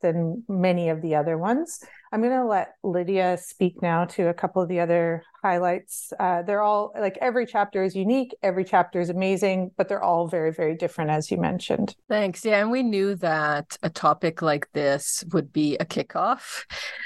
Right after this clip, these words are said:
Speaker 2: We knew that it would be harder to solicit a range or volume of chapters as compared to something like information literacy or collections, for example.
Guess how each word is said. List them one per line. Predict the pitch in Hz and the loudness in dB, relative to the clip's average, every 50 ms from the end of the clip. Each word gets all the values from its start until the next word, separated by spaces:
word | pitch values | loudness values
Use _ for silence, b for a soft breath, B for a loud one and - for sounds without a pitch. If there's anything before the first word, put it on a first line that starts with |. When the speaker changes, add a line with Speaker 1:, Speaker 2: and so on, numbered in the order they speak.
| B B | B B
Speaker 2:
We | 175 165 190 190 190 | -2 2 2 4 4
knew | 185 175 175 175 175 170 | 2 2 2 0 0 0
that | 170 170 160 156 - - | 2 2 2 2 0 0
it | 170 | 0
would | 165 165 165 156 | 2 2 0 2
be | 156 170 165 | 2 0 0
harder | 165 - 170 151 147 156 156 - 156 156 147 | 0 2 2 4 4 4 2 0 -2 -2 -4
to | - - 165 | -2 -4 -4
solicit | 156 - - - 156 147 147 - - - - 170 156 151 - - - | -4 -2 -2 -2 0 0 -2 -2 -2 -2 2 2 2 2 0 -2 -2
a | - 170 143 | 0 0 0
range | 165 180 147 143 135 139 143 143 147 147 139 - - - - - - - | 0 0 0 0 0 0 0 0 -2 -4 -4 -6 -6 -6 -8 -10 -8 -4
or | 196 180 147 143 151 | -2 0 0 0 0
volume | 160 156 175 131 117 117 139 151 160 170 175 196 202 208 214 196 - - | -2 -4 -2 0 2 2 2 0 0 0 0 0 0 0 0 -2 0 2
of | - 175 175 190 - - | 2 4 4 2 0 -2
chapters | - - 170 180 - - - 226 226 311 302 - | 2 2 2 2 2 0 -2 -2 0 0 0 0
as | - - - | 0 -2 -2
compared | - - 185 190 - - 285 294 - | -2 -2 -2 0 4 4 4 4 4
to | - 240 | 0 -6
something | - - 247 185 196 - - - 208 | -2 0 0 0 0 -2 -4 -2 0
like | 190 185 180 - | 0 0 0 -2
information | 185 165 190 - 214 190 185 180 185 - - 196 185 170 | -4 -4 -2 -2 0 0 0 0 0 2 2 2 2 2
literacy | 165 170 180 196 - - - 220 170 | 2 2 2 2 0 0 0 0 2
or | - - | 2 0
collections, | - - 202 185 123 156 170 - - 208 208 208 | 0 0 2 2 2 0 0 -2 -2 -4 -2 -2
for | - 233 202 | 0 0 0
example. | - 262 247 208 196 220 269 - 247 262 359 370 | 0 0 0 2 2 2 0 -2 -2 -2 -2 -2